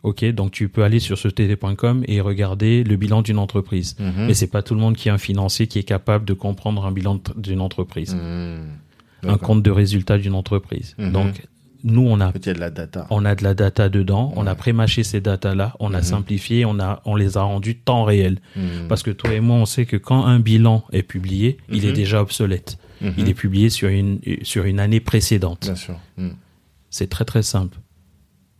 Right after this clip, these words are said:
Speaker 1: Ton, comment ça s'appelle ? Si on te prend, toi, en tant que personne, euh, ta fiche d'imposition,
Speaker 2: Mhm.
Speaker 1: elle est basée sur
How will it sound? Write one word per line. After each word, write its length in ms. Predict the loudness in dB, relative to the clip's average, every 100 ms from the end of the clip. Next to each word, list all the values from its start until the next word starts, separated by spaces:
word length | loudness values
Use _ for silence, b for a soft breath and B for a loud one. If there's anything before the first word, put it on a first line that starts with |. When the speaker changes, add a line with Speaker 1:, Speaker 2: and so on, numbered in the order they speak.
| _ _ _ _ _ _
Speaker 1:
Ton, 520 | 2 4 2 2 0 -4 -6 -8 -4
comment 200 | -2 -2
ça 120 | -2
s'appelle ? 380 | -2 -2 -2 -6 _ -12
Si 240 | -8 0
on 140 | 2 2
te 160 | 0
prend, 300 | -2 0 0
toi, 180 | 2 0
en 80 | 0
tant 140 | 0
que 100 | -2
personne, 560 | -2 -2 -2 0 2 0 b b b b b -2
euh, 580 | 0 2 0 -2 -8 -6
ta 100 | -4
fiche 240 | -2 0 2
d'imposition, 680 | 2 2 0 0 0 -2 -2 _ -6
Speaker 2:
Mhm. 220 | -4 -4 -2
Speaker 1:
elle 120 | 0
est 60 | 2
basée 300 | 2 2 0
sur 400 | 0 -2 -2